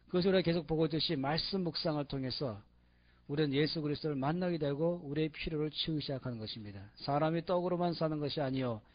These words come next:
여호와 입에서 나오는 모든 말씀으로 사는 것이라"라고 하고 있었습니다. 그래서 우리가 결국 이 말씀 안에서 보고 싶은 것이 뭐냐면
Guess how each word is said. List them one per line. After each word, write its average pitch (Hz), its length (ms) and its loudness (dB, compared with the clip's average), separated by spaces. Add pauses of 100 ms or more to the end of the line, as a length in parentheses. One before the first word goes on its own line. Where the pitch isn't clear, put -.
(320)
여호와 147 260 4
입에서 156 300 2
나오는 160 220 2
모든 165 300 4
말씀으로 165 640 2
사는 151 340 -2
것이라"라고 135 520 -2
하고 123 140 -2
있었습니다. 107 560 -8 (840)
그래서 196 100 6
우리가 196 400 10
결국 190 280 6
이 185 120 4
말씀 185 320 4
안에서 180 300 4
보고 165 200 2
싶은 - 240 -2
것이 170 180 2
뭐냐면 160 500 2